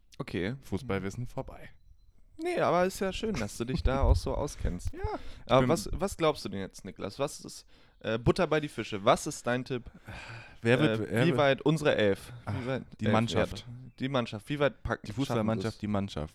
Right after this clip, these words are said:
Speaker 2: Wie, wie weit schafft sie's?
Speaker 1: Ich meine, das war ja überraschend. Vier zu zwei.
Speaker 2: Mhm, das
Speaker 1: Ich hätte
Speaker 2: stimmt. Da hat Cristiano aber auch, äh, doof aus der Wäsche geguckt, ne?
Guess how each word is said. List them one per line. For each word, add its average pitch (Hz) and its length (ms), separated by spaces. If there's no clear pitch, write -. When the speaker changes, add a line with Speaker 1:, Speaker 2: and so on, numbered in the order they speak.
Speaker 2:
Wie, 104 180
wie 98 120
weit 101 200
schafft - 300
sie's? - 360
Speaker 1:
Ich 110 120
meine, 123 200
das 110 120
war 120 120
ja 110 40
überraschend. 101 640
Vier 123 160
zu 113 300
zwei. 117 420
Speaker 2:
Mhm, 104 440
das 110 120
Speaker 1:
Ich 113 40
hätte 143 100
Speaker 2:
stimmt. 104 160
Da 104 100
hat 110 120
Cristiano 120 480
aber 113 140
auch, 110 220
äh, 110 160
doof 113 260
aus 98 180
der 104 120
Wäsche 107 240
geguckt, 87 420
ne? 120 220